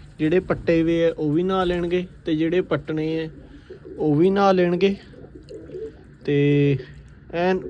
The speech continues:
ਫਿੱਟ ਹੋ ਜੂਗੇ ਕਬੂਤਰ। ਪਾਣੀ ਕਰਤੇ ਆ ਆਪਾਂ ਨੇ, ਜਿੱਦਣ ਵੀ ਧੁੱਪ ਨਿਕਲਦੀ ਆਪਾਂ ਤਾਂ ਨਲਾ ਦਿੰਦੇ, ਆਪਾਂ ਤਾਂ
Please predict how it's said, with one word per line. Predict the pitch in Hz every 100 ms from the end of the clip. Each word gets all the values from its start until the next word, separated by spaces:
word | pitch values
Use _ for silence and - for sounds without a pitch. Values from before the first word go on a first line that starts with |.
| - -
ਫਿੱਟ | 147 160
ਹੋ | 147
ਜੂਗੇ | 135 131 131
ਕਬੂਤਰ। | 127 131 123 170 160 - - 381 320 370 - - - - - - - - - -
ਪਾਣੀ | 147 147 151
ਕਰਤੇ | 143 143 - 160
ਆ | 156
ਆਪਾਂ | 147 160 160
ਨੇ, | 180 - -
ਜਿੱਦਣ | 185 151 180 180
ਵੀ | 202
ਧੁੱਪ | 247 220 190
ਨਿਕਲਦੀ | 185 180 190 196
ਆਪਾਂ | 180 170
ਤਾਂ | 170
ਨਲਾ | 180 190 190
ਦਿੰਦੇ, | 165 160 160
ਆਪਾਂ | -
ਤਾਂ | 151